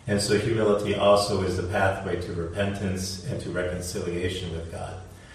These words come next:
And so truly we should heed what Saint John the Baptist says while he's preaching there at the River Jordan, that he must decrease so that he, Christ, may increase. And so we should say that ourselves, that I must decrease so that Christ might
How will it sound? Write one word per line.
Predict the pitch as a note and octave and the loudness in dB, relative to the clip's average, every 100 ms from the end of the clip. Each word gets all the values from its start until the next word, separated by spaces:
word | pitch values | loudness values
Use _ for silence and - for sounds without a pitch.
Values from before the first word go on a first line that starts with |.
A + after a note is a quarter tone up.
| - - | -18 -6
And | G#2+ | -2
so | A2 G2+ | 2 2
truly | - B2 A2+ F#2+ | 6 8 8 8
we | G2 | 4
should | - F2 | 0 -4
heed | G#2 G#2+ G2+ G2 - | -2 0 0 0 -4
what | - F2+ F2+ | -4 -4 -4
Saint | - G2 - | -4 -2 2
John | G2 F2+ | 2 2
the | |
Baptist | F2 F#2+ F#2+ - F2 F2 - - | 0 0 0 -2 -4 -4 -6 -4
says | - G#2 G2+ F2+ - - - - - - - | 2 4 4 0 -4 -8 -14 -18 -18 -18 -4
while | D2 - F2 | -2 0 -2
he's | E2+ | -6
preaching | - C3+ C3 G#2 F#2 E2+ | 2 4 4 2 -2 -2
there | F2 E2+ - | -2 0 -2
at | - - | -2 -6
the | - | -6
River | F2+ F2+ F2 | -6 -4 -4
Jordan, | F2 F#2+ F2+ F2 E2+ - | -4 -2 -2 -2 -4 -4
that | - F2+ F2+ - - - | -2 -2 -2 -8 -14 -4
he | C3+ C3 | 4 4
must | - - - - - G#2 | 4 2 -2 -8 -10 -4
decrease | A2+ A#2+ - A#2 G#2+ - | -2 0 0 0 0 0
so | G2+ | -2
that | F#2+ F#2 F#2 - - - | 0 0 0 -6 -12 -16
he, | - B2 A2+ A2+ B2 - | -10 -4 -2 -2 -4 0
Christ, | G2+ G#2 A#2 - - | 2 2 0 -2 -4
may | F#2 F#2+ | -4 -4
increase. | G#2+ A2+ - - - - - - - - - - - | -4 -6 -10 -12 -8 -8 -10 -16 -20 -20 -20 -20 -8
And | F#2+ F#2 | -4 -2
so | G2+ F#2 | 0 2
we | F#2 | 2
should | F#2+ | 0
say | - F#2+ | 0 0
that | F2+ F2 | 2 0
ourselves, | F2+ F2 - F#2+ F#2+ F#2 F2+ | -2 -6 0 2 2 0 -2
that | F2+ E2 | -4 -4
I | G#2+ G#2+ G2+ - F2 G2 | 2 4 4 2 -2 -6
must | F2 - - - G2 | -6 -8 -10 -10 -2
decrease | G2+ G2 G2+ F#2 F2+ - | -2 -2 -4 -4 -4 -6
so | - F2 | -6 -6
that | F2 - | -6 -2
Christ | G2+ F#2 F#2 F#2 | 0 0 0 -4
might | D#2+ | -6